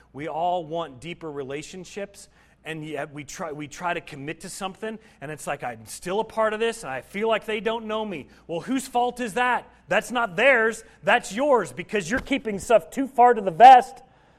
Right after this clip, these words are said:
that people don't want to be rude and crash in there. They're waiting for you to say, "Actually, here's who I am." Faults and all.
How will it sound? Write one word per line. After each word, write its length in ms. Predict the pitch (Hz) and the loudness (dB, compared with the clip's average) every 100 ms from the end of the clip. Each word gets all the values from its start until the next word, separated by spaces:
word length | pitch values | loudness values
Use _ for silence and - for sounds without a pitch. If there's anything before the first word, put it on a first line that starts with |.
| - | 8
that 160 | 214 | 8
people 300 | 214 285 262 | 8 2 4
don't 180 | 247 247 | 4 4
want 140 | 240 | 4
to 40 | 226 | 2
be 140 | 220 | 0
rude 460 | 196 208 269 277 233 | 0 4 4 4 4
and 120 | 202 | 2
crash 380 | - 226 214 - | 6 6 4 0
in 160 | 285 | 0
there. 340 | 226 156 180 214 - - | 2 2 2 -2 -8 6
They're 140 | 262 | 6
waiting 420 | 262 277 269 240 | 10 8 8 -2
for 140 | - 233 | -2 -2
you 200 | 262 294 | 0 0
to 100 | 240 | 0
say, 220 | - 208 | -2 0
"Actually, 460 | 214 220 - 220 180 | 0 0 -6 -10 -8
here's 360 | 202 220 160 | -8 -10 -12
who 280 | 143 180 202 | -16 -12 -10
I 240 | 185 175 185 165 | -8 -8 -10 -12
am." 380 | 151 104 85 87 _ _ _ _ _ _ _ _ _ _ _ _ _ _ _ _ _ _ | -16 -18 -20 -20 _ _ _ _ _ _ _ _ _ _ _ _ _ _ _ _ _ _
Faults 400 | - 147 147 151 | -10 -10 -10 -16
and 80 | |
all. 260 | 113 101 98 | -14 -16 -18